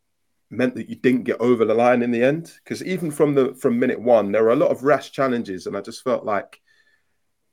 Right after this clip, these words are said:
don't need to be thundering around in, in your first game at a World Cup, making those types of challenges and getting yourself a yellow card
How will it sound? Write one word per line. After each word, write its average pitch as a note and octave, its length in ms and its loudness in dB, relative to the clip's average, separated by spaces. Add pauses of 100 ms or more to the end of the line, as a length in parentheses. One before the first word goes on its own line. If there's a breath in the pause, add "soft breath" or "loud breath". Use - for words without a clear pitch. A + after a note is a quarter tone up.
don't C#3 160 -2
need C3 220 2
to - 100 -10
be A2+ 120 -4
thundering A2 380 0
around G#2 420 0
in, G2 220 -4
in G#2 80 -8
your G#2 100 -2
first A2+ 340 0
game G#2+ 220 -2
at F2+ 80 -4
a - 20 -6
World G2 260 -2
Cup, - 240 -6
making G2 280 -8
those F2+ 140 -10
types G2 260 -4
of - 60 -20
challenges F2+ 500 -6
and F2 120 -14
getting A2+ 180 -8
yourself G#2 420 -4
a G2+ 40 -4
yellow A#2+ 280 2
card F2+ 520 -2